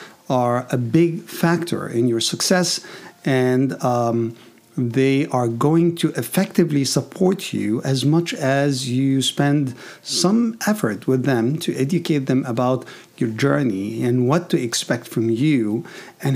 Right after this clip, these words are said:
how s-, they sometimes can support you, uh, properly. Uh, now, today's topic, um, is, is really important, and I have a few stories to share with you from my own personal experience. Uh, but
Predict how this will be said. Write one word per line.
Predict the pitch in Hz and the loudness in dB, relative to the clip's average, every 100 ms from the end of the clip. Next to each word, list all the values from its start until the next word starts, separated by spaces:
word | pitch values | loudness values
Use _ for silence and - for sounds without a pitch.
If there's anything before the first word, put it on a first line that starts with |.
| 120 | 0
how | 143 160 | 2 2
s-, | 180 | 2
they | 220 131 147 139 143 | 0 2 2 2 0
sometimes | - 139 131 113 113 113 | 0 0 0 0 0 0
can | 117 | -2
support | 110 110 - 113 98 107 | -2 -6 -4 -4 -4 -6
you, | 98 101 - | -6 -8 -8
uh, | 104 101 | -6 -6
properly. | - - 127 113 101 - - - - - - - - - - - | -6 -6 -4 -4 -6 -10 -18 -20 -20 -20 -20 -20 -20 -20 -20 -4
Uh, | 151 135 - | 0 0 2
now, | 151 | 0
today's | 143 165 202 220 | 2 2 4 2
topic, | - 208 202 120 120 - 143 - | 2 0 2 0 -2 -6 -10 0
um, | 139 131 131 127 123 - - - _ _ _ | 2 4 2 0 -2 -10 -20 -20 _ _ _
is, | 165 151 151 139 - | 0 2 2 -2 -2
is | 180 160 139 | 0 2 2
really | 139 185 185 | 2 2 2
important, | 123 113 151 143 - 120 - | 2 2 0 0 -4 -12 -6
and | 131 127 127 127 127 | 0 2 2 0 0
I | 131 | 0
have | 139 151 139 | 2 2 0
a | |
few | - 170 | 0 0
stories | 170 175 156 127 | 2 0 2 0
to | - | -2
share | 117 143 143 | 0 0 2
with | 117 110 | 2 0
you | 113 160 131 113 113 | 0 2 2 0 -2
from | - 117 | -2 0
my | 113 | 0
own | - 139 123 | 0 0 0
personal | - 139 - 113 - | -2 -2 0 -2 -2
experience. | 113 - - 196 139 107 - - - - - - - - - | -4 -4 0 2 2 0 -6 -8 -8 -18 -20 -20 -20 -10 0
Uh, | 143 139 | 2 2
but | 170 156 170 170 | 0 0 0 0